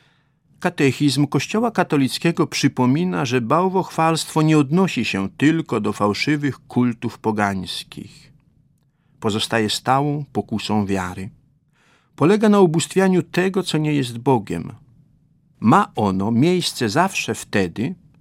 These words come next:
gdy człowiek czci i wielbi stworzenie zamiast Boga, bez względu na to, czy chodzi o innych bogów, czy o demony, o władzę, przyjemność, rasę, przodków, państwo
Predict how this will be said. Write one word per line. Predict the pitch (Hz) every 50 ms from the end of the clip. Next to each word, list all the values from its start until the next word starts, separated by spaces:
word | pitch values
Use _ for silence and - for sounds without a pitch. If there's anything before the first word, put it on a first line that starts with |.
| -
gdy | - 110 95 127
człowiek | 123 - - 185 202 190 196 - - -
czci | - - - - 220 226 226 - 175
i | 156 143
wielbi | 127 143 170 180 185 175 156 156 156
stworzenie | - - - - - 196 170 143 135 131 127 127 139 143 139
zamiast | 135 127 127 131 127 120 113 110 113
Boga, | 120 143 143 120 101 - 87 - - _ _ _ _ _ _ _ _ _ _ -
bez | - 123 131 123
względu | 127 127 135 151 202 233 247 214 160 127 123
na | 113 107 110 104 98 98
to, | - - 160 -
czy | - - 113
chodzi | - 123 117 104 95 104 104 - -
o | 110 - -
innych | - 147 170 165 151 127 113 90 98
bogów, | 87 - 104 104 107 113 135 143 -
czy | - - 110
o | 107
demony, | 101 120 123 131 143 135 117 104 92 90 - - - _ _ _ _ _ _
o | - 98
władzę, | 101 107 123 143 143 139 123 - - 98 101 107 110 _ _ -
przyjemność, | - - 113 107 110 127 139 139 120 107 104 98 92 - - -
rasę, | 95 95 117 127 131 127 - - - 95 95 - - _ _ _ _
przodków, | - - - 131 139 143 - - - - 110 95 - -
państwo | _ - 123 123 123 123 120 - - - - - 117 110